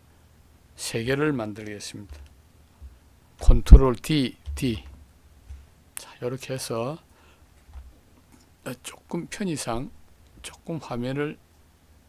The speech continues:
너무 줄였나요? 자, 요 정도 해놓고 이것을 세 개를 나란히 배열을 하겠습니다. 레이어 맨 밑에 거 선택해놓고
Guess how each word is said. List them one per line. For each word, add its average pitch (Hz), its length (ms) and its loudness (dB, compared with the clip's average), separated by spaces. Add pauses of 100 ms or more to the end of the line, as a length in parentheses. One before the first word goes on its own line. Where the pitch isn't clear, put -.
(480)
너무 131 280 -10
줄였나요? 123 680 -10 (560)
자, - 180 -20 (600)
요 110 60 -12
정도 113 240 -8
해놓고 120 560 -8 (320)
이것을 139 360 -2
세 - 260 -4
개를 156 360 0
나란히 139 500 0
배열을 123 440 -2
하겠습니다. 101 640 -12 (960)
레이어 123 340 0
맨 113 300 -2
밑에 143 300 -6
거 - 160 -2
선택해놓고 110 1120 -6